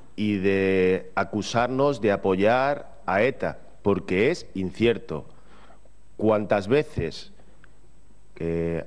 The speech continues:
ha surgido la opo-, la ocasión, nosotros y nosotras hemos dicho que no apoyamos el terrorismo individual, que por lo tanto no apoyamos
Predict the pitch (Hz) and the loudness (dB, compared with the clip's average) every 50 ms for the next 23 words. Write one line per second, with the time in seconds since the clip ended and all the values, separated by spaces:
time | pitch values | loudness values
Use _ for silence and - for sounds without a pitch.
0 | - - 82 87 92 95 - - - 101 95 92 - 107 104 107 107 104 104 104 | -2 0 2 2 2 0 -2 -2 -2 -2 -2 0 2 4 4 6 6 4 4 2
1 | - 113 - 117 110 104 104 101 - 113 110 - - 147 147 143 156 190 226 - | 0 0 2 2 4 4 4 2 2 0 0 2 4 4 4 4 2 0 -4 -10
2 | - - - - - 98 95 95 95 92 90 - - 110 107 104 - 113 117 113 | -12 -14 -12 -6 -4 -2 2 2 4 2 2 2 2 4 4 4 4 2 2 2
3 | 110 - - - - - - - - - - - 104 107 107 110 107 - 156 151 | 2 -2 -8 -12 -14 -16 -16 -16 -16 -16 -6 -2 0 2 4 4 4 4 4 2
4 | 147 - 135 143 170 - - - - - - - - - - - 107 107 113 113 | 2 2 2 2 2 0 -4 -12 -14 -16 -16 -16 -16 -8 0 2 4 4 6 4
5 | 117 104 98 123 160 151 - - 147 147 165 - - - 92 90 98 107 110 117 | 4 2 2 2 2 2 2 2 2 2 2 0 0 0 2 4 6 6 6 4
6 | 117 - - 110 107 113 120 123 123 131 131 - 120 104 - 110 101 95 95 95 | 4 2 2 2 4 6 4 4 4 2 2 0 -2 0 2 2 4 4 4 4
7 | 107 127 131 139 143 147 156 - - 95 92 90 95 92 92 95 104 117 139 156 | 4 4 4 4 4 2 2 2 0 -2 -2 0 0 0 2 2 4 4 4 4
8 | 180 185 - - 95 - 92 90 95 95 90 - - 143 151 151 - 156 139 131 | 2 0 -2 -4 -2 0 0 2 2 0 0 2 0 0 2 2 2 2 4 4
9 | 127 123 113 117 120 139 147 143 143 151 156 - - | 2 2 2 2 4 4 4 4 4 2 0 -2 -6